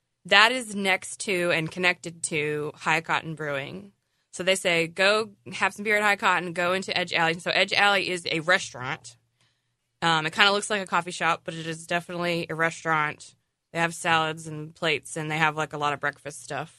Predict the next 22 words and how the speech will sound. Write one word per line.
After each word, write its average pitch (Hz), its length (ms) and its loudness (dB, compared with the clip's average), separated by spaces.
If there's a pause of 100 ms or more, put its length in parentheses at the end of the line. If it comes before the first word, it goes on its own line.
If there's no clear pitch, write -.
(340)
breakfast - 300 -6
sandwiches, 147 540 -8
uh, 131 200 -6
biscuit 175 360 -4
sandwiches 165 300 -12
that 147 140 -8
are 143 40 -10
really 143 200 -6
good. 139 260 -8
And - 80 -18 (200)
there's 233 160 2
also 359 200 2
some 190 180 -6
little 175 180 0
shops - 380 0
in 180 60 -6
there, 170 120 -2
like 151 120 -6
a 156 60 -12
vintage 196 320 -6
shop 175 540 2
and, 151 420 -8